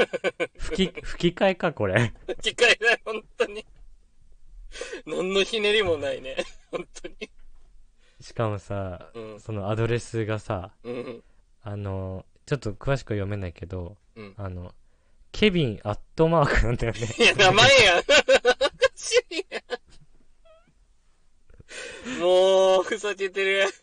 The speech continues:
Speaker 1: クオリティがもうひどい。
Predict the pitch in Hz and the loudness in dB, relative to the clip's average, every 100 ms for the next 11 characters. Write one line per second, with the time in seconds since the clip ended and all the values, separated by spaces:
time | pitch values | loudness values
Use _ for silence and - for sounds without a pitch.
0 | _ - - _ _ _ 381 _ _ - | _ -20 -20 _ _ _ -16 _ _ -8
1 | 202 196 - - 208 - 196 202 190 208 | -6 -6 -10 -12 -12 -10 -12 -10 -12 -14
2 | - 190 196 185 | -16 -16 -10 -10